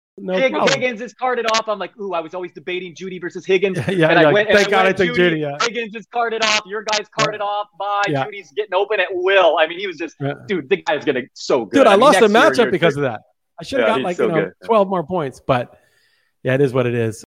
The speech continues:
Speaker 2: It is what it is.
Speaker 1: Week one was all right. I was seven and nine. I think you were ten and six, actually.
Speaker 2: I was,
Speaker 1: Um, you
Speaker 2: yeah.
Speaker 1: lost your best bet. I won my best bet. We went three and two in the super contest.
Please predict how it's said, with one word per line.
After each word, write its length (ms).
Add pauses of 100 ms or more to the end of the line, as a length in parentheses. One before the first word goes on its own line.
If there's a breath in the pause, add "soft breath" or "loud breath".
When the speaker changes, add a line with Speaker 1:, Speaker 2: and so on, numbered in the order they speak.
(240)
Speaker 2:
It 80
is 200
what 120
it 80
is. 320 (300)
Speaker 1:
Week 40
one 140
was 100
all 100
right. 100
I 40
was 160
seven 240
and 140
nine. 500
I 100
think 300
you 140
were 100
ten 240
and 100
six, 380
actually. 600 (380)
Speaker 2:
I 80
was, 180
Speaker 1:
Um, 200
you 60
Speaker 2:
yeah. 60
Speaker 1:
lost 260
your 80
best 280
bet. 180 (100)
I 140
won 220
my 140
best 240
bet. 240
We 60
went 280
three 200
and 80
two 160
in 80
the 60
super 300
contest. 640